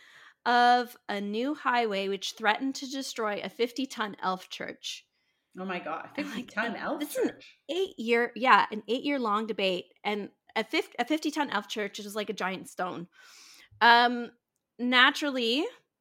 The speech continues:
Speaker 1: the elves won, and the
Speaker 2: I was gonna
Speaker 1: construction
Speaker 2: say,
Speaker 1: workers
Speaker 2: you
Speaker 1: up-
Speaker 2: can't mess with that. <laughs>
Speaker 1: No, no, no. They uprooted the stone to appease them. They didn't just, like, blast through it or whatever. And
Speaker 2: Good.
Speaker 1: the threat of displeasing the elves is so real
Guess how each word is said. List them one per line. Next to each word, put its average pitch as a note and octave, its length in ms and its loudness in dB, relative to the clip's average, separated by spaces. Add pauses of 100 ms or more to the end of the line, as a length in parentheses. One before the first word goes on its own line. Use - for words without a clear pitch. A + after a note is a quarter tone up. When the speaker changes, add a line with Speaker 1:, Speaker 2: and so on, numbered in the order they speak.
(140)
Speaker 1:
the - 120 -6
elves B3+ 360 2
won, G3 340 0 (360)
and G#3 120 0
the G#3+ 60 2
Speaker 2:
I C#4+ 40 6
was C4+ 180 2
gonna G4 180 2
Speaker 1:
construction A#3+ 140 -2
Speaker 2:
say, E4 220 6
Speaker 1:
workers G3+ 160 0
Speaker 2:
you D4 200 0
Speaker 1:
up- A#3+ 160 10
Speaker 2:
can't - 180 0 (600)
mess A#3+ 320 -2
with D#4 200 -8
that. - 380 -10
<laughs> - 40 -20 (720)
Speaker 1:
No, A#3+ 380 8
no, A#3 100 6
no. A3+ 160 6
They A#3 280 4
uprooted C4+ 720 6
the A#3 100 -2
stone G#3 460 -2
to G#3 200 -6
appease G3 380 -8
them. E3 140 -6
They F3 100 -6
didn't F#3 260 -8
just, F3+ 180 -12
like, F3 180 -10
blast D#3+ 360 -2
through F#3+ 180 -8
it - 100 -8
or F3 120 -8
whatever. - 440 -8 (760)
And A3+ 220 4
Speaker 2:
Good. - 120 -6
Speaker 1:
the A#3 100 0
threat B3+ 420 6
of G3 140 -4
displeasing A#3+ 640 -2
the G#3 140 -4
elves G3 340 4
is F#3+ 140 -6
so A#3+ 300 2
real G3+ 640 2